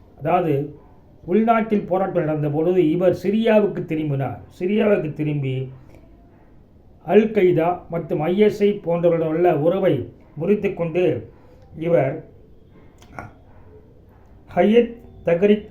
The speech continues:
அல்-ஷாம் என்ற ஒரு இயக்கத்தை துவக்கினார். அந்த இயக்கத்தை துவக்கிய பொழுது சற்று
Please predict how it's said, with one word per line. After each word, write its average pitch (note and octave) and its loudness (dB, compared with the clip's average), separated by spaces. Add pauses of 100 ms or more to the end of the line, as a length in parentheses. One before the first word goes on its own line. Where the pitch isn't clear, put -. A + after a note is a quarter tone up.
அல்-ஷாம் F3 -2 (120)
என்ற F3 -6 (100)
ஒரு D#3 2 (580)
இயக்கத்தை G#3 2
துவக்கினார். C#3+ -4
அந்த D3+ -6
இயக்கத்தை G#3 2
துவக்கிய F3+ 0
பொழுது E3 0 (140)
சற்று F3+ -2